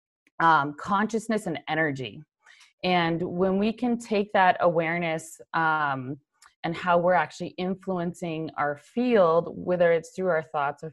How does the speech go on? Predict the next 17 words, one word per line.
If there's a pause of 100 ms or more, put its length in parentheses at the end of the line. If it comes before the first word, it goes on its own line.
feelings
and
emotions, (460)
and
how
it's
the
field
around
us (100)
that
is
actually
more
of
who
we